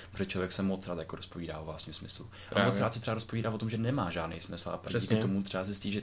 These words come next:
Speaker 1: nějaký někde tam má, víš co,
Speaker 2: Mhm.
Speaker 1: když se ho začneš ptát na ty věci
Speaker 2: Mhm.
Speaker 1: a půjdeš víc, eh, do hloubky. No a, a třeba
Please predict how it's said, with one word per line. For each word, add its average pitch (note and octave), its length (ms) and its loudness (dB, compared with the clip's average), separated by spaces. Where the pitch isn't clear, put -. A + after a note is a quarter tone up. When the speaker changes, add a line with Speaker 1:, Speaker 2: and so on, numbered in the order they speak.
Speaker 1:
nějaký G2+ 320 0
někde G#2+ 380 2
tam G#2 180 0
má, - 240 0
víš F#2+ 120 -12
co, A#2+ 140 6
Speaker 2:
Mhm. B2+ 160 8
Speaker 1:
když G2 120 0
se F#2+ 100 2
ho E2+ 60 0
začneš F2+ 280 -6
ptát E2+ 260 -4
na F2 80 0
ty F2+ 140 -8
věci E2 340 -4
Speaker 2:
Mhm. A#2+ 220 4
Speaker 1:
a E2+ 260 -2
půjdeš F2+ 340 -2
víc, F2+ 560 -4
eh, D#2+ 540 -4
do F#2+ 200 0
hloubky. E2 500 -4
No F2 120 -4
a, E2+ 600 -2
a G#2 60 2
třeba F#2+ 460 4